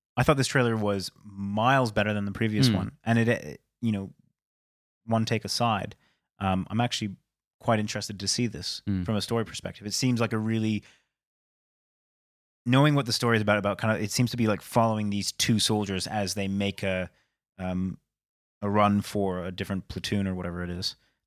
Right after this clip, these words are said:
Speaker 1: That kind of interests me.
Speaker 2: Yeah, to save sixteen hundred guys walking into a trap.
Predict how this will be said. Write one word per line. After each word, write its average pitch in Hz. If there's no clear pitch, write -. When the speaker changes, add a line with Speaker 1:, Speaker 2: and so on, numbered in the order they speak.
Speaker 1:
That 110
kind 98
of 95
interests -
me. -
Speaker 2:
Yeah, 104
to 87
save 92
sixteen 95
hundred 87
guys 87
walking 87
into 82
a 76
trap. 85